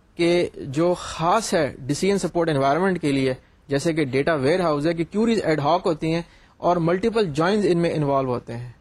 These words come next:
تو بٹ میپ انڈیکسنگ کا فائدہ کیا ہے کہ جوائن بڑے آسان ہیں۔ سمجھ رہے ہیں آپ؟ جوائن بہت آسان ہے۔ جوائن آپریشن کیا ہے؟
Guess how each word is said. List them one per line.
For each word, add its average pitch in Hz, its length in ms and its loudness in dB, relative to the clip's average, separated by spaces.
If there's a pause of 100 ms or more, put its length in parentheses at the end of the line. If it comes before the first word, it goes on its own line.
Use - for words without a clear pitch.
(840)
تو 127 80 -8
بٹ 170 280 -2
میپ 180 220 0
انڈیکسنگ 170 380 0
کا 175 80 0
فائدہ 165 320 0 (100)
کیا 180 220 2
ہے 202 140 0 (360)
کہ 147 80 -4
جوائن 160 440 0
بڑے 160 180 2
آسان 123 380 -2
ہیں۔ 117 100 -12 (600)
سمجھ 170 180 2
رہے 214 80 2
ہیں 208 80 2
آپ؟ 160 120 0 (140)
جوائن 139 300 0
بہت 196 180 2
آسان 185 300 0
ہے۔ 151 80 0 (300)
جوائن 175 380 2
آپریشن 196 460 0
کیا 196 220 2
ہے؟ 131 60 -6